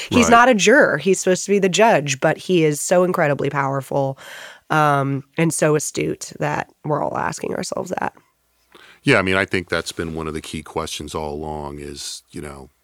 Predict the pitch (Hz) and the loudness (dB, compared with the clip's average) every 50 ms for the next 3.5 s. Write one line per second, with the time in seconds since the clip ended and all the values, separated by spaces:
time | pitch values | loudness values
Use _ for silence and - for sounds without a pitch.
0 | _ _ _ - 92 90 90 87 85 90 92 92 95 95 - 98 92 90 90 - | _ _ _ -10 -6 -4 -4 -2 -2 -2 0 0 0 0 0 -2 -2 -2 -2 -4
1 | - 95 85 82 - - - 85 78 - - - 85 78 76 78 - 85 78 71 | -6 -8 -8 -8 -8 -6 -8 -6 -6 -6 -8 -6 -6 -6 -8 -8 -10 -10 -12 -12
2 | 69 71 _ _ _ - - 95 90 85 90 87 - - 87 78 85 82 76 - | -14 -16 _ _ _ -4 -2 -2 0 0 -2 -6 -6 -6 -8 -6 -6 -8 -8 -6
3 | 85 80 80 76 73 80 - 78 73 76 | -6 -6 -6 -6 -6 -8 -10 -10 -10 -12